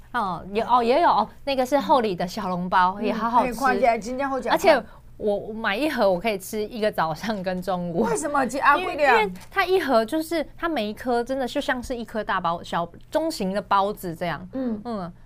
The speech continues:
Speaker 1: 然后再配上红茶，我就觉得很有饱足感，因为它的皮也是厚厚 Q Q 的。
Speaker 2: 嗯。
Speaker 1: 所以我觉得那个是饱足感很够。
Speaker 2: 嗯。
Speaker 1: 然后，呃，这几天也是，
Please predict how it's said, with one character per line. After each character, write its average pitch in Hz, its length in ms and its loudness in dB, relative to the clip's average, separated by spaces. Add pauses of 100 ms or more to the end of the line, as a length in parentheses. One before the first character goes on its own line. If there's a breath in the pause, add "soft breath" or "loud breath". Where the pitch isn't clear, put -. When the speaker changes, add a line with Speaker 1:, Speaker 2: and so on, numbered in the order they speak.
Speaker 1:
然 214 100 -2
后 269 140 -2
再 254 220 0
配 247 180 -2
上 226 240 -2
红 185 260 -4
茶， - 320 -12 (360 soft breath)
我 220 80 -6
就 247 80 -2
觉 240 160 0
得 208 280 0
很 233 220 -2
有 254 140 6
饱 226 260 4
足 170 240 -4
感， 170 220 -4
因 220 40 -6
为 262 60 -4
它 247 140 -4
的 233 100 0
皮 196 240 -4
也 185 160 -2
是 214 160 -6
厚 208 260 0
厚 180 240 -2 (120)
Q 175 180 -4
Q 160 320 -8
的。 - 180 -10
Speaker 2:
嗯。 240 240 -4 (200)
Speaker 1:
所 277 160 0
以 226 180 -2 (160)
我 202 100 -2
觉 214 100 -2
得 262 60 0
那 269 60 -4
个 233 100 -2
是 254 80 -2
饱 196 240 4
足 180 160 -6
感 170 220 -2
很 170 240 -8
够。 160 300 -4 (260 soft breath)
Speaker 2:
嗯。 240 220 -6
Speaker 1:
然 214 180 2
后， 262 320 0 (300 loud breath)
呃， 202 300 -4
这 240 200 -6
几 196 140 -6
天 208 260 -4
也 165 100 -4
是， 240 300 -4